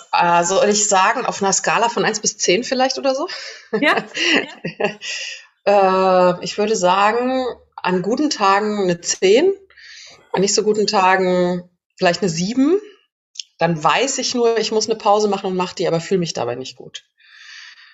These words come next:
Speaker 1: Äh, und so ganz generell im großen Zusammenhang, ähm,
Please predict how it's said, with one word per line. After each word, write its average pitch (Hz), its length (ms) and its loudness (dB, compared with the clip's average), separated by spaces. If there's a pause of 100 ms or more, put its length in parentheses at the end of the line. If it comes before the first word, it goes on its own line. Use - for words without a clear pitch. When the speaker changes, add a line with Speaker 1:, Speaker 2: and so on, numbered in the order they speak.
(420)
Speaker 1:
Äh, 160 340 0
und 170 240 0
so 185 100 0
ganz 175 220 0
generell 175 480 0
im 202 100 2
großen 190 360 0
Zusammenhang, 180 880 0 (1000)
ähm, 160 760 -2